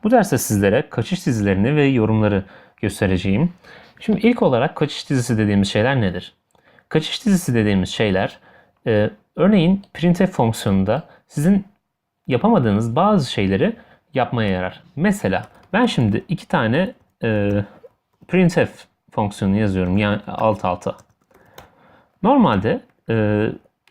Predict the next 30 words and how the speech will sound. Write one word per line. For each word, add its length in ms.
herhangi 380
bir 60
şey 160
alt 220
alta 180
yazdığınızda 440
alt 220
alta 180
yazmasını 380
beklersiniz. 560
Lakin 340
bu 80
programda 480
öyle 160
bir 40
şey 160
olmuyor. 360
Bu 80
programda 580
yan, 360
alt 240
alta 260
da 80
yazsanız, 600
yan 120
yana 240
da 60
yazsanız 500
fark 260
etmez. 380